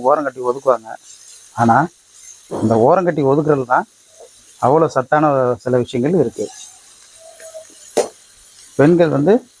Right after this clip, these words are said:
முக சுருக்கம்லாம் விழுந்துட்டுன்னு சொல்லி ஒரு குறிப்பிட்ட வயசுல ரொம்ப கவலைப்படுவாங்க. அவங்கள மாதிரி உள்ளவங்கலாம் வாரத்துக்கு ஒரு தடவை இந்த கோழிக்காலை உணவுல சேர்த்துக்கிறது அவ்வளோ நல்லது.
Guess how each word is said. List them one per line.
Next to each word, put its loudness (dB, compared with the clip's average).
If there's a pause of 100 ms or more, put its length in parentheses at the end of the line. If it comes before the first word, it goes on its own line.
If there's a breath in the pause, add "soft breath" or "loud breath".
(480)
முக 2
சுருக்கம்லாம் 2
விழுந்துட்டுன்னு 0
சொல்லி -2
ஒரு -2
குறிப்பிட்ட 0
வயசுல 2
ரொம்ப -2
கவலைப்படுவாங்க. -2 (840)
அவங்கள 2
மாதிரி 4
உள்ளவங்கலாம் 0 (720)
வாரத்துக்கு 0
ஒரு -4
தடவை 0 (200)
இந்த 0
கோழிக்காலை 0 (1000)
உணவுல 2
சேர்த்துக்கிறது -2
அவ்வளோ 2
நல்லது. -6